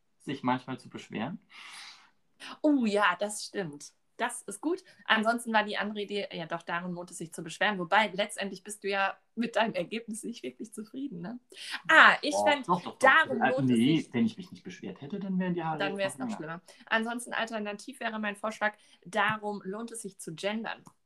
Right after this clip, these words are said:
Speaker 2: Damit der tote Mann kein toter Mann, sondern auch eine tote Frau ist. Also ohne die Erklärung am Ende.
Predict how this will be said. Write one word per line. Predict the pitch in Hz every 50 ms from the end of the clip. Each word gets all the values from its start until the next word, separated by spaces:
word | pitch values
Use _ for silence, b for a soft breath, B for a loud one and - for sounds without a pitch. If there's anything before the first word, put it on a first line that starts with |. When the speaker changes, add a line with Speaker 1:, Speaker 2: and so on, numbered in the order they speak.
| _ _ _ _ _ _ - - - _ _ _
Speaker 2:
Damit | - 165 165 170 165
der | - 143 -
tote | - - 165 - 165
Mann | 147 147 156 196 233 254
kein | - - 220 214
toter | - - 196 - - 165
Mann, | 165 185 202 220
sondern | 220 208 208 196 196 185
auch | 196
eine | 190 190 190
tote | - - - - - 214
Frau | - 196 - - 156
ist. | - - - - - - - _ _ _ b b b b b b _
Also | - 202 185 - - - -
ohne | 165 160 156 151 143
die | - 139 139
Erklärung | - 156 - - - - - - -
am | - - -
Ende. | - - 135 139 143 B